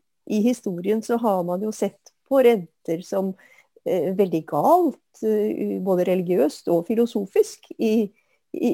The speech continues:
i veldig mange samfunn. Det, det tenker jeg er jo, det er viktig å tenke på da, at, at den er naturlig omkring, at, eh,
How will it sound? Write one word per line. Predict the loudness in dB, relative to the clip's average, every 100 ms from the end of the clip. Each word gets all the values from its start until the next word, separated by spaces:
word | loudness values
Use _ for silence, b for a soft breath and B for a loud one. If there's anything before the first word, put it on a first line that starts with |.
| 4
i | 4
veldig | 4 2 0 -2 2 4 4
mange | 2 -2 -4 -2 -2 -2 0
samfunn. | 0 2 2 2 -4 _ _ 2
Det, | 6 6 6
det | 4 4
tenker | 2 2
jeg | 2 2
er | 2 2 0
jo, | 0 -2 -2 -4 0
det | 2
er | 0
viktig | -2 0 2
å | 4 2 2 0
tenke | -2 -2 -4
på |
da, | -4 -6 -6 -4
at, | -4 -6
at | -8 _ _ _ _ -16 4
den | 4 6
er | 4 4
naturlig | 2 0 -2 0 2 2
omkring, | 2 0 0 0
at, | -4 -4 -4
eh, | -2